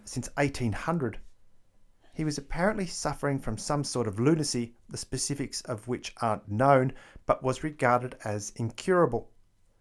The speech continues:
After a number of violent incidents,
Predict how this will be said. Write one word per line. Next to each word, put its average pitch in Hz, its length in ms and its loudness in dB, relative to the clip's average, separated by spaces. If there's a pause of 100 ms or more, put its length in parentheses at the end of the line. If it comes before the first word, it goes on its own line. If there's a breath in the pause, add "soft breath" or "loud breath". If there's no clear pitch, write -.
(760)
After 117 240 6
a 120 160 0
number 123 340 2
of 107 180 -4
violent 120 380 2
incidents, - 480 0